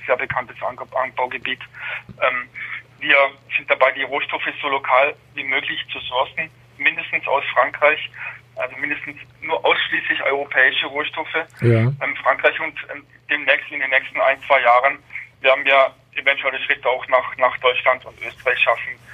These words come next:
Speaker 1: beim Rohstoffsourcing. Ähm, die Erbse hat den besonderen Vorteil, jeder kennt sie, sie ist nicht allergen. Wir verarbeiten überhaupt keine Allergene in der gesamten,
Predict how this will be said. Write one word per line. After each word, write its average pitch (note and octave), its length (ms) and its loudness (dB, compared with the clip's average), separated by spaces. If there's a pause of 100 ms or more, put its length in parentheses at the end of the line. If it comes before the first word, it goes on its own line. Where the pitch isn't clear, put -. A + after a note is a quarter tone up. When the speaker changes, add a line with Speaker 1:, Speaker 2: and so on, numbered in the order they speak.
(280)
Speaker 1:
beim B2 160 2
Rohstoffsourcing. - 1200 -6 (840)
Ähm, C#3+ 300 2 (200)
die D#3 120 -6
Erbse - 320 0
hat E3 180 2
den D#3+ 100 -8
besonderen D3+ 400 -4
Vorteil, D#3+ 500 2 (300)
jeder D3 240 2
kennt D3 340 -2
sie, F3+ 160 -8 (420)
sie C3 140 -10
ist - 360 -18
nicht - 320 -12
allergen. C#3 560 2 (920)
Wir C3 180 -2
verarbeiten C3+ 420 2
überhaupt C3+ 380 -4
keine D3+ 260 0
Allergene C#3 520 0
in B2+ 60 -18
der B2+ 120 -2
gesamten, C3 560 -2